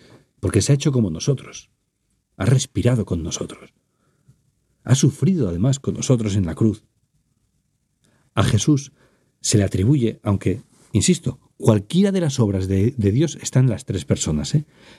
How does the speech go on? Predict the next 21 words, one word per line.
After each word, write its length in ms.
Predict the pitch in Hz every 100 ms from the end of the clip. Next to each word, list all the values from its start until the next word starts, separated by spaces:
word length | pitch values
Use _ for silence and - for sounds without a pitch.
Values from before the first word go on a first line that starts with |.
| _
Pero 340 | - 107 101 _ _ _ _ _ -
le 160 | 160 110
atribuimos 760 | 101 113 95 127 160 143 - _ _ _ _ _ _ _
la 180 | - 95
salvación, 640 | - 82 78 - 76 76 - _ _ _ -
la 220 | - 98
redención, 760 | 90 78 80 71 90 73 71 - _ _ _ _ _ _
que 120 | - -
por 160 | 90
nuestra 260 | 92 - 87
causa 380 | 120 123 120 101
fue 200 | 135 139
crucificado, 840 | 135 95 101 - 131 135 170 - _ _ _ -
muerto 560 | 95 117 151 - 185 _ _ _ -
y 80 | -
sepultado 680 | 110 - 90 - 131 185 226 - -
y 100 | 95
resucitó 500 | 87 - 85 80 101
al 80 | 87
tercer 340 | - - 82
día, 280 | 101 117